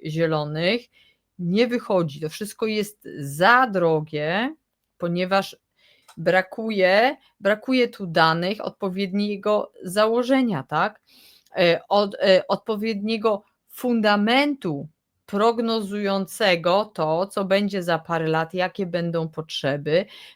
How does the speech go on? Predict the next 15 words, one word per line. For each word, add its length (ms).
w 20
jakim 320
kierunku 420
technologicznym 840
trzeba 420
będzie 440
iść. 540
No, 160
ona 360
uważa, 460
że 140
to 200
jest 340
ten 240
główny, 640